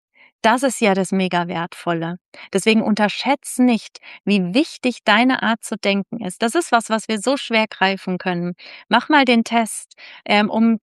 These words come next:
auch so einen objektiven Blick von außen zu bekommen, weil wir uns selbst ja nur mit unserem Umfeld vergleichen können.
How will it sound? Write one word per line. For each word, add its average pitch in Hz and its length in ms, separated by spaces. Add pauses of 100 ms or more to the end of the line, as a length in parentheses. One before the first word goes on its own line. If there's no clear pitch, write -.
(160)
auch 220 180
so - 140
einen 214 140
objektiven 247 840
Blick - 280
von 208 180
außen 226 480
zu - 160
bekommen, 180 520 (260)
weil 190 140
wir 208 120
uns 196 160
selbst 220 400
ja 214 80
nur 226 220
mit 220 140
unserem 196 260
Umfeld 196 480
vergleichen 180 520
können. 175 380